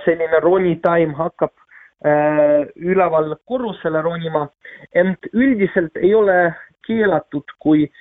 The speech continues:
need taimed paistavad ka tänavale välja.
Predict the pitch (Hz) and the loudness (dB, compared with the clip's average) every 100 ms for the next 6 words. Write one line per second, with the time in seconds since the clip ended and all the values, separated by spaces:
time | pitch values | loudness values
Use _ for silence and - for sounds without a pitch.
0 | - _ 143 147 - 180 180 156 - 165 | -20 _ -2 -2 0 0 2 0 0 0
1 | 160 - - 139 135 - - 139 139 131 | 0 -2 -4 -2 -2 -6 -2 0 0 -4
2 | - 170 151 131 135 143 160 131 127 | -2 0 0 -2 -4 0 0 -2 -6